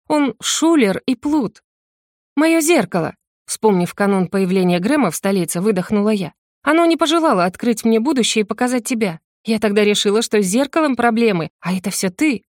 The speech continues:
правильно? Ты вне досягаемости моих артефактов». Эйнардс пожал плечами. А ведь, очутившись в моей лавке, он первым делом к зеркалу и потянулся.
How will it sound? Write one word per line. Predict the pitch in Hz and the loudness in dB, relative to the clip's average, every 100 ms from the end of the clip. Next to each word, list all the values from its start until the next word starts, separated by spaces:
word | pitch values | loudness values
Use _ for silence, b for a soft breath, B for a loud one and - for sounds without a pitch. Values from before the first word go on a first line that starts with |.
| - | -4
правильно? | 262 311 233 180 - _ _ - | 0 0 0 -2 -4 _ _ -2
Ты | 302 | 2
вне | 262 285 311 | 4 4 4
досягаемости | 214 - 214 269 269 233 - | 2 -2 -2 0 2 0 0
моих | 226 240 233 - | 2 2 0 -2
артефактов». | 208 247 - 226 - - - _ _ _ _ _ _ - | -6 -6 -4 -4 -6 -14 -16 _ _ _ _ _ _ 0
Эйнардс | 285 269 226 - | 2 2 0 -4
пожал | 175 175 170 170 | -4 -2 -2 -4
плечами. | 185 180 165 156 202 _ - | -4 -4 -4 -6 -10 _ -2
А | 233 | 0
ведь, | 220 220 | 2 0
очутившись | 208 220 226 170 170 - | -2 -2 -2 -2 -6 -4
в | 190 | 0
моей | 214 208 | 2 2
лавке, | 220 180 - 165 | 2 0 -4 -4
он | - 214 | 0 0
первым | 208 208 220 214 | 0 0 2 2
делом | 202 214 214 | 2 2 0
к | |
зеркалу | 165 170 180 214 220 | 0 0 0 0 0
и | |
потянулся. | 220 226 262 208 190 - 208 | 0 0 2 2 0 -4 -8